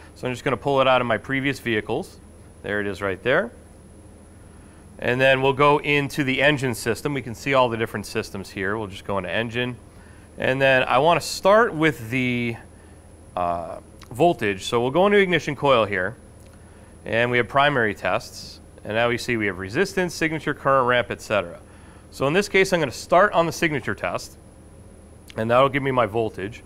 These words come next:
We can see the connector view, tells me where to hook up, ignition coil negative, black to a known good ground.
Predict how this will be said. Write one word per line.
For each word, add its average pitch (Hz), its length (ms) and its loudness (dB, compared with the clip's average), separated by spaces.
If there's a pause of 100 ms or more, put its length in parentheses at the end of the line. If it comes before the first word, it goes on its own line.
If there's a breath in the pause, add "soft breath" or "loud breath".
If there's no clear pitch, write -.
(320 loud breath)
We 120 100 -4
can 123 80 -4
see 123 160 -4
the 101 100 -4
connector 151 400 -2
view, 160 240 4
tells 139 300 2
me 127 80 -2
where 123 160 2
to 104 40 -2
hook 113 220 -2
up, 139 200 4
ignition 104 360 -6
coil 98 240 -2
negative, 135 500 0
black 107 280 2
to 110 100 -10
a 101 60 -6
known 95 180 -6
good 87 220 -12
ground. 127 380 2